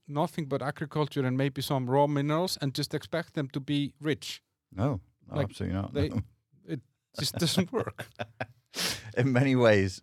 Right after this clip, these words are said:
Speaker 2: my, my, it's maybe not a counter argument, but, but an, uh, an opposing view
Speaker 1: Mm.
Speaker 2: is maybe even less humane than yours. I would say in a country where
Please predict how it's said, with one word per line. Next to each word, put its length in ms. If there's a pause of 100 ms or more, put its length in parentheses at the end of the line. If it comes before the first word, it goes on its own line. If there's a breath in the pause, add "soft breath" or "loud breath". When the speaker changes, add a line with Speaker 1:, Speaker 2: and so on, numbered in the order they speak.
Speaker 2:
my, 400
my, 540
it's 240 (380)
maybe 360
not 240
a 40
counter 400
argument, 480
but, 180 (160)
but 300
an, 320
uh, 360
an 140 (320)
opposing 580
view 340 (260 soft breath)
Speaker 1:
Mm. 160
Speaker 2:
is 100
maybe 320
even 200
less 200
humane 400
than 140
yours. 580
I 140
would 160
say 220
in 80
a 60
country 440
where 440